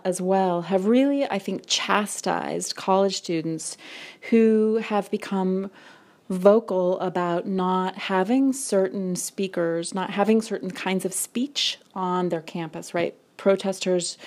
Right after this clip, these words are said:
uh, students who've protested Charles Murray, for example, who argues that there are racial differences in I Q, um, or protesters, students and protesters who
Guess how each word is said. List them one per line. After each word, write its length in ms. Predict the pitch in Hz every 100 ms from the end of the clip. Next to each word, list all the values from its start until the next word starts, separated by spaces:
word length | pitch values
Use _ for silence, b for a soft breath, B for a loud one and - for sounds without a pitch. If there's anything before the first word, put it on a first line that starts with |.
| B B B B
uh, 140 | - 180
students 380 | - 226 208 -
who've 200 | 190 -
protested 560 | 190 190 180 - 175
Charles 420 | - 180 175 170
Murray, 400 | 170 165 170 165
for 200 | 160 -
example, 580 | 165 156 160 156 156 160
who 360 | 156 170 160 165
argues 540 | 165 165 160 160 156
that 180 | - 165
there 200 | 165 151
are 240 | - 151 151
racial 360 | 151 151 160
differences 640 | 156 156 160 151 156 156 -
in 320 | 160 151 156
I 180 | - 151
Q, 460 | - 180 165 139 B B B B -
um, 360 | 160 156 143
or 320 | - 175 170 170
protesters, 880 | - - 185 180 170 - 175 165
students 420 | - 214 185 190 180
and 140 | 170
protesters 640 | - 175 175 170 165 160 -
who 400 | 180 170 170